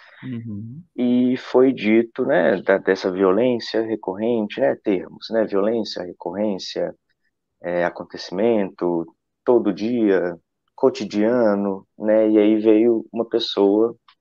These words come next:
Speaker 2: que me falha agora quem foi exatamente, mas disse a palavra cotidiário,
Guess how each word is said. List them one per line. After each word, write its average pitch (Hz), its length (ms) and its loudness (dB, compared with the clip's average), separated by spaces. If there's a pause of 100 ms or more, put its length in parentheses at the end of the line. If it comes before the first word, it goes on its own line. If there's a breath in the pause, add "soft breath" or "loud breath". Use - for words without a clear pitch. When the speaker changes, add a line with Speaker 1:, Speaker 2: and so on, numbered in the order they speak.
(360)
Speaker 2:
que - 160 -14
me 85 100 -10
falha 78 300 -4
agora 80 200 -2
quem 87 220 -10
foi 82 240 -4
exatamente, 90 760 -8 (800)
mas 113 340 2
disse 110 480 -2
a 110 60 2
palavra 110 400 2
cotidiário, 107 720 -2